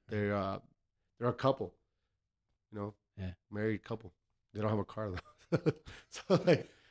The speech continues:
Speaker 1: I gave 'em a ride. They wanted, they wanted to go to the movies. I
Speaker 2: Yeah.
Speaker 1: gave 'em a ride. It was like, they wanted to see Ant-Man,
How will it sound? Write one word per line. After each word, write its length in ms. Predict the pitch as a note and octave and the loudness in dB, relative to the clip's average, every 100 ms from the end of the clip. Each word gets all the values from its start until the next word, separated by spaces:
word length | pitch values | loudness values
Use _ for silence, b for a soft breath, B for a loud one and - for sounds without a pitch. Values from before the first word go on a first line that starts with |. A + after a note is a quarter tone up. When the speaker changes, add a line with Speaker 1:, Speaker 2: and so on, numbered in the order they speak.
| b | b
Speaker 1:
I 60 | C#3 | -2
gave 160 | C3 E3 | 4 6
'em 60 | |
a 80 | D3+ | 6
ride. 320 | C#3 D#3+ D3+ | 8 8 6
They 100 | A#2+ | 6
wanted, 160 | C3 C3+ | 4 4
they 60 | C3+ | 4
wanted 180 | C#3+ C3+ | 4 4
to 60 | |
go 80 | B2+ | 4
to 80 | C3+ | 4
the 40 | C3 | 4
movies. 320 | D#3 B2+ G#2 | 4 2 0
I 40 | |
Speaker 2:
Yeah. 60 | A2+ | 0
Speaker 1:
gave 80 | A#2 | 2
'em 60 | A#2 | 2
a 40 | |
ride. 260 | A2 B2 A2+ | 0 0 0
It 200 | - - | -6 -10
was 120 | G#2 | -4
like, 180 | G#2+ G2 | -4 -2
they 60 | A2+ | -2
wanted 160 | B2 | 0
to 60 | G#2+ | 0
see 200 | - G#2+ | -2 -2
Ant-Man, 540 | A2+ C3+ A#2 F#2+ F2+ | -2 -2 -2 -2 -2